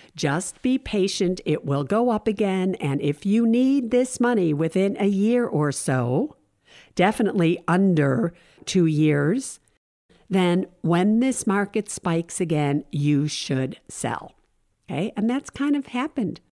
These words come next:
Since the bottom of eighteen thousand two hundred on the Dow Jones,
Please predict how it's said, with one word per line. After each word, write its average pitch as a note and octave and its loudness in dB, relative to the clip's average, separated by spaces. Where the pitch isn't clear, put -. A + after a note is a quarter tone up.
Since D4 0
the C#4+ -2
bottom F3+ -2
of C#3+ -4
eighteen E3 -2
thousand C#3+ -4
two D#3+ 0
hundred D3+ -2
on D3 -2
the C#3+ 0
Dow C3 -4
Jones, C#3 -2